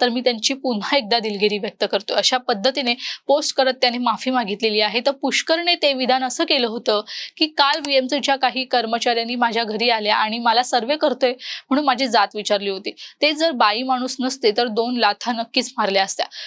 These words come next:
कृपया करून मला हा प्रश्न पुन्हा विचारू नका, नाहीतर जोग बोलणार नाहीत, डायरेक्ट कानाखाली मारणार."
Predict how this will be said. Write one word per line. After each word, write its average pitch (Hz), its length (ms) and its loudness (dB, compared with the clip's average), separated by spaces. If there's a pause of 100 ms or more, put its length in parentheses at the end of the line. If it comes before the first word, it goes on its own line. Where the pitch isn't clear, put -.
(120)
कृपया 277 300 2
करून 320 260 0
मला 277 180 2
हा 277 100 2
प्रश्न 277 320 -2
पुन्हा 247 400 -2
विचारू 269 360 0
नका, 240 280 0
नाहीतर 220 300 -2
जोग 240 460 -2
बोलणार 208 420 2
नाहीत, 233 320 -2 (440)
डायरेक्ट 240 440 2
कानाखाली 233 500 0
मारणार." 208 420 -2